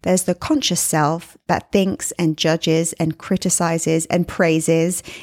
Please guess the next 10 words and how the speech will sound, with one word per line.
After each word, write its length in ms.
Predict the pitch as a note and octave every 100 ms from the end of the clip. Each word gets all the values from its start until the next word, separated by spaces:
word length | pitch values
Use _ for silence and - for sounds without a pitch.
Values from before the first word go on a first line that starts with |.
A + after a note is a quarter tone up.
| -
It's 220 | G3+ G3 -
our 340 | F#3+ F#3 F3+
mental 420 | G3 G3 G#3 G#3+
chatter, 420 | G3+ - F3+ - E3
right? 220 | D#3+ -
That 160 | -
voice 260 | F3+ F3 -
inside 340 | D#3+ - D#3
of 100 | D#3
us. 360 | - - -